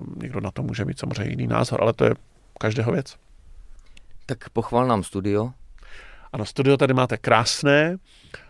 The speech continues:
Speaker 1: a musím říct, že jsem rád, že jsem se zase po nějaké době dostal do studia, protože jsem, eh, dvacet jedna let dělal v různých rádiích, teď bohužel rádio, kde jsem působil, zkrachovalo,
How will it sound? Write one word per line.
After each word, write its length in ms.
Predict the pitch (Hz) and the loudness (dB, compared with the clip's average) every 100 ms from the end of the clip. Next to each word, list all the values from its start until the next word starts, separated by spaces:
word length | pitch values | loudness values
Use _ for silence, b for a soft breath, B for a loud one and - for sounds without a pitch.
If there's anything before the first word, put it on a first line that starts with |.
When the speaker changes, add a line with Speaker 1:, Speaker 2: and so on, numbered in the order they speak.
| - - | -20 -8
Speaker 1:
a 640 | 113 113 110 113 113 113 - | 0 2 4 2 2 -2 -4
musím 240 | 117 127 | -6 -4
říct, 140 | 117 123 | -4 -6
že 60 | |
jsem 180 | - 127 | -4 -2
rád, 200 | 113 110 | 0 -2
že 80 | 110 | -4
jsem 160 | 120 | -8
se 100 | 117 | -8
zase 240 | 113 107 117 | -8 -8 -8
po 100 | 113 | -6
nějaké 280 | 110 110 110 | -6 -6 -6
době 280 | 110 120 B B B - | -4 -4 B B B -16
dostal 640 | 117 110 - - 117 113 | -8 -6 -2 2 2 2
do 100 | 120 | -4
studia, 500 | - - 160 160 160 B B B B B | -2 4 6 8 6 B B B B B
protože 360 | - 156 117 113 | -10 -8 -6 -6
jsem, 400 | - 120 117 123 | -2 -2 0 -2
eh, 180 | 117 117 - - | -2 -6 -12 -16
dvacet 520 | 120 135 117 - - | -12 -4 -4 -2 -2
jedna 240 | 117 117 110 | 0 0 0
let 260 | 117 - 120 | 0 -2 -4
dělal 380 | 113 113 113 113 | -2 0 0 0
v 60 | |
různých 400 | 113 113 120 - | -2 -2 -4 -2
rádiích, 600 | 117 110 117 127 131 135 | -2 2 4 4 2 0
teď 140 | - 113 | -6 -6
bohužel 400 | 120 120 117 117 | -4 -2 0 0
rádio, 280 | 117 120 | -2 -2
kde 140 | 117 113 | -4 -6
jsem 180 | 127 117 | -6 -6
působil, 440 | 123 - 135 110 | -8 -8 -8 -8
zkrachovalo, 720 | - 123 - 135 147 143 190 | -4 -4 0 0 6 6 6